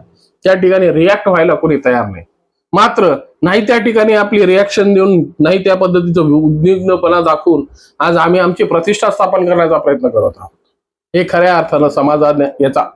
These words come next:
आत्मचिंतन केलं पाहिजे. या पद्धतीची परिस्थिती आमच्यावर लादण्यात येत आहेत ना, त्या लादलेल्या परिस्थितीला खऱ्या अर्थानं झुगारून आज काय आहे समाज व्यवस्था आणि समाज व्यवस्थेमध्ये वावरताना सगळ्यांनाच सो-, सोबत चालण्याची गरज आहे,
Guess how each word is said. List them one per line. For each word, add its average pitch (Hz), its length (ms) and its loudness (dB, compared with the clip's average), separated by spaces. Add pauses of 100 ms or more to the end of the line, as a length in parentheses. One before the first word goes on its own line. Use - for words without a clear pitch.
आत्मचिंतन 151 800 -2
केलं 110 240 0
पाहिजे. - 380 -6 (800)
या 165 120 2
पद्धतीची 185 500 0
परिस्थिती 180 520 -2
आमच्यावर 175 380 0
लादण्यात 151 420 0
येत 170 140 0
आहेत 180 220 2
ना, 214 140 0 (640)
त्या 175 100 0
लादलेल्या 165 540 2
परिस्थितीला 170 640 0
खऱ्या 214 260 0
अर्थानं 175 400 0
झुगारून 170 540 0 (340)
आज 190 280 -2
काय 208 300 0
आहे 247 120 2
समाज 214 300 0
व्यवस्था 180 420 0
आणि 151 140 0
समाज 175 280 0
व्यवस्थेमध्ये 196 560 2
वावरताना 202 720 0
सगळ्यांनाच 233 580 0
सो-, 208 260 0
सोबत 185 300 0
चालण्याची 175 460 0
गरज 160 340 0
आहे, 147 80 -2